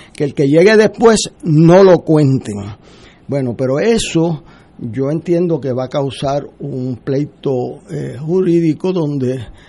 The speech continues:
usted no necesita ser un abogado de alta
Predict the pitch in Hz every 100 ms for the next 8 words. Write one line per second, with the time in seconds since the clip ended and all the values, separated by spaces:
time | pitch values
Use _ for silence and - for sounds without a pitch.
0 | _ - 120 123 147 143 147 147 165 135
1 | 160 147 147 135 - 151 151 147 131 131
2 | 135 127 131 139 139 127 110 - _ _
3 | _ 123 123 120 120 131 127 _ _ -
4 | 147 135 127 127 123 127